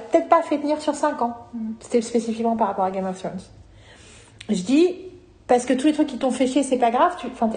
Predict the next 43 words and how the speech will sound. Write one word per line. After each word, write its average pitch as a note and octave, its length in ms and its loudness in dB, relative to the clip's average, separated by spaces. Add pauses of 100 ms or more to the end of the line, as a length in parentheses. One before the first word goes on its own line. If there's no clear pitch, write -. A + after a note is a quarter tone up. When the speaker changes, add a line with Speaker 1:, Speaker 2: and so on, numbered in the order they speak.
(120)
Speaker 1:
tu, B3+ 80 0
Speaker 2:
Oui, D4+ 120 4
Speaker 1:
tu - 80 6
Speaker 2:
si D#4 40 2
ça C#4+ 140 0
avait C4+ 140 2
pas C4 180 0
été C4+ 160 -2
sur C4+ 160 -4
la, B3 100 0
si A#3+ 100 -8
ça C4 100 0
avait B3 100 4
été C4 140 -4
sur C4+ 160 -4
une A#3 60 -2
durée A3+ 140 0
beaucoup A#3+ 180 -2
plus A#3+ 120 -4
longue, C#4 160 0 (120)
est-ce C4 140 0
que - 80 -6
l'adrénaline B3 580 2
serait B3 220 -6
restée ? C#4 460 -4
Est-ce B3+ 180 -2
que - 100 -4
l'excitation B3 760 -2
de B3 120 2
voir A#3 200 0
des A3 100 0
épisodes A#3+ 220 -2
serait - 160 -4
Speaker 1:
Et - 20 0
puis A3+ 80 0
Speaker 2:
restée ? A#3+ 160 2
Speaker 1:
surtout, C#4 160 2
tu - 60 2
Speaker 2:
On A#3 40 6
Speaker 1:
réfléchis A#3 300 2
Speaker 2:
peut B3 60 6
Speaker 1:
au - 20 6
Speaker 2:
pas B3 60 2